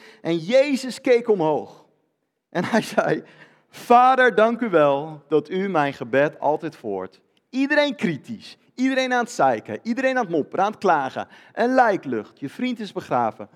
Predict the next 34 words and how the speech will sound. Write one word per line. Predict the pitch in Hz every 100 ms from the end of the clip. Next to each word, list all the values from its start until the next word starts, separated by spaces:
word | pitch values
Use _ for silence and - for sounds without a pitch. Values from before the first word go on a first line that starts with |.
| _ _
"Vader, | _ 202 185 185 180 170
dank | 143 147
u | 147
wel | 104 90 -
dat | 120 -
u | 165 175
mij | 143 104
altijd | - 156 156 135
verhoort." | - 101 98 - _ _
Wauw, | - 160 117 98 _ _ _
dat | 220 220
is | 214
overtuiging, | 202 180 - 202 214 196 110
dat | 107 170
is | 156
duidelijkheid. | 156 190 226 170 107 98 98
Dan, | 151 160
dan, | 165 160 - _
dan, | - - 165
dan | 180 196
leef | 202 208
je | - 170 - - - -
<laughs> | _ _ _ _ -
vanuit | 175 185 180 - _
een | 165
andere | 185 226 214 185
dimensie. | 190 214 240 226 147 95 _ _ _ _ _
"Ik | 240 269 -
weet | 202 240 240
dat | 226 196
u | 160 -
altijd | 247 247 240 240 220
mij | 208 185 180
hoort, | 156 131 90 - -